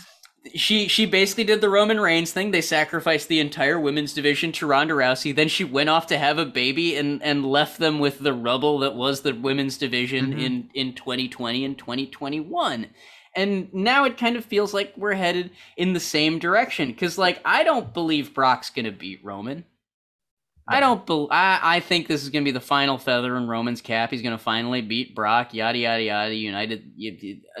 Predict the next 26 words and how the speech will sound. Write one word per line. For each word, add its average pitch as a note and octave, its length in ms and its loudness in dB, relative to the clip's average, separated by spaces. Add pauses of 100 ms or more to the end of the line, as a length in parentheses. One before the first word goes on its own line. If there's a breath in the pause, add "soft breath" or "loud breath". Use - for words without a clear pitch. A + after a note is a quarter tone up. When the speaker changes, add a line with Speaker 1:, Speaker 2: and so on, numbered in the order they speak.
(120)
Speaker 1:
the, A2+ 280 -6
the A2 100 -10
titles C#3+ 440 0
are C#3 80 -2
united. B2 460 -2
Like, D3+ 160 0
it F3 120 -4
just, A3 200 -4
it, F3 260 -6 (760 soft breath)
it's G3+ 220 -6
just - 260 -2
so E3 220 2
lifeless. E3+ 640 0
It C#3 40 -8
just G#3+ 200 0
Speaker 2:
Even B3+ 120 -2
that, F#3 140 6
Speaker 1:
feels D#3 100 4
Speaker 2:
uh, - 20 6
Speaker 1:
like A2+ 260 0 (600)
Speaker 2:
who E3+ 120 -4
is B2+ 140 -6
now? G#2+ 280 -6 (220)
Miz C#3 360 -4
and B2 140 -4
Logan B2 320 -4